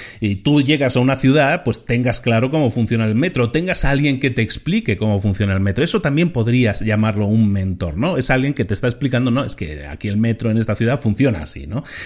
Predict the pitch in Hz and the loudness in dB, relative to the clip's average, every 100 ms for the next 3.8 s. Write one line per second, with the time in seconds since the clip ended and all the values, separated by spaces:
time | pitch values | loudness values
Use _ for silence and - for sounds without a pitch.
0 | - 69 - 101 160 190 - 143 143 151 | -8 -8 -4 -2 0 0 0 0 0 -2
1 | - - 113 107 135 156 120 151 120 107 | -6 -8 -6 0 0 2 2 2 2 0
2 | 120 131 120 104 98 82 85 120 180 180 | 2 0 0 -2 -2 -6 0 2 2 0
3 | - - - 208 220 - 98 | -14 -6 0 2 2 0 -4